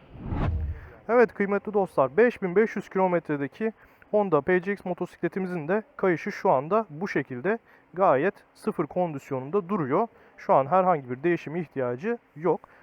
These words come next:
Bu kayışta da arkadaşlar özellikle yönü noktasında işte bazı ustalarımız "Yok yönü ters, yok şunu ters." falan diye cümleler kullanıyorlar.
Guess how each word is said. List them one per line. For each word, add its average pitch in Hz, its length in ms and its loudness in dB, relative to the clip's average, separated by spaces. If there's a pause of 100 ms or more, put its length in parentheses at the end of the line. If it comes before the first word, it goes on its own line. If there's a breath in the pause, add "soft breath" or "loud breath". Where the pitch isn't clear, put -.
(120)
Bu 226 80 -6
kayışta 247 420 4
da 214 80 8
arkadaşlar 208 640 2 (280 loud breath)
özellikle 208 500 2
yönü 180 300 2
noktasında 196 640 0
işte 180 360 -2
bazı 202 300 6
ustalarımız 175 760 -2 (260 soft breath)
"Yok 226 220 4
yönü 202 200 0
ters, 196 300 4
yok 220 200 0
şunu 208 260 -4
ters." 190 260 0
falan 190 400 0
diye 202 140 -2 (420 soft breath)
cümleler 214 440 0
kullanıyorlar. 156 580 0